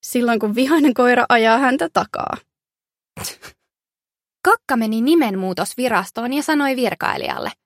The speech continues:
Speaker 2: "Minulla on ihan naurettava nimi. Haluaisin vaihtaa sen." Virkailija nyökkäsi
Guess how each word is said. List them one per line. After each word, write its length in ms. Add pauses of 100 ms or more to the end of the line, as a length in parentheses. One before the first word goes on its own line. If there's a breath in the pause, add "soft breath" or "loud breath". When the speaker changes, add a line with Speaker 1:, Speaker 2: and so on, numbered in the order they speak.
(240)
Speaker 2:
"Minulla 340
on 140
ihan 260
naurettava 640
nimi. 280 (200)
Haluaisin 560
vaihtaa 440
sen." 240 (680)
Virkailija 640
nyökkäsi 580